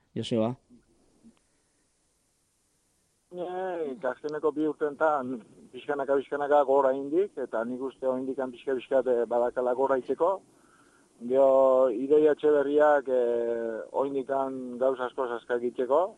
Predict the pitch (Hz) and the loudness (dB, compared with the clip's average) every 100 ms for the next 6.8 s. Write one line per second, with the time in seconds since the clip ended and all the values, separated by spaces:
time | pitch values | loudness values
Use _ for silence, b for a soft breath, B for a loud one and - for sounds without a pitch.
0 | _ _ _ _ _ _ _ _ _ _ | _ _ _ _ _ _ _ _ _ _
1 | _ _ _ _ - 120 117 113 113 113 | _ _ _ _ -4 -2 0 -2 0 0
2 | 113 110 113 113 113 117 131 147 139 123 | -2 -2 -2 -2 -2 2 2 0 -2 2
3 | 127 123 147 123 131 120 117 120 120 120 | 2 2 -4 -8 -6 -6 0 2 2 2
4 | 117 113 113 113 120 117 123 117 123 120 | 0 0 -2 -2 -4 -2 -2 -2 -2 0
5 | 123 120 113 113 113 110 113 104 127 120 | 2 2 0 -6 -8 -8 -8 -8 -10 -6
6 | 139 143 120 120 113 113 120 | 0 2 2 2 0 0 -2